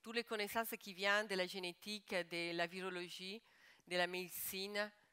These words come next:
et j'essaie de l'utiliser à des fins thérapeutiques. Donc l'idée, c'était d'utiliser ces, ces particules virales. Ça, c'est le virus du sida. Alors, le sida, vous connaissez, c'est les plus grands fléaux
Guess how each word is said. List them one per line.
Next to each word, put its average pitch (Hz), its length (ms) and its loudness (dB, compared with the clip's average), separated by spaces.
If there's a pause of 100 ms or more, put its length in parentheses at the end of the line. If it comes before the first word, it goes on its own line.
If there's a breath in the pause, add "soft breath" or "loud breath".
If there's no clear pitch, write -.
(880 loud breath)
et - 80 -6
j'essaie 190 300 2
de 208 100 -2
l'utiliser 196 480 0
à 226 60 4
des 196 120 -2
fins 202 420 4
thérapeutiques. 190 800 -2 (280)
Donc 190 240 -8
l'idée, 220 420 2
c'était 226 320 -2
d'utiliser 208 720 0
ces, 180 640 -2 (120)
ces - 160 -8
particules 214 640 0
virales. 190 540 6 (320 loud breath)
Ça, 214 200 2
c'est - 120 2
le 208 80 4
virus 202 380 -2
du 190 140 -6
sida. 175 440 -4 (1300 loud breath)
Alors, 170 180 -2
le 180 80 -4
sida, 202 280 4
vous 220 100 -8
connaissez, 196 500 0
c'est 196 180 -4
les 165 140 -2
plus - 160 -18
grands 190 240 0
fléaux 175 480 -2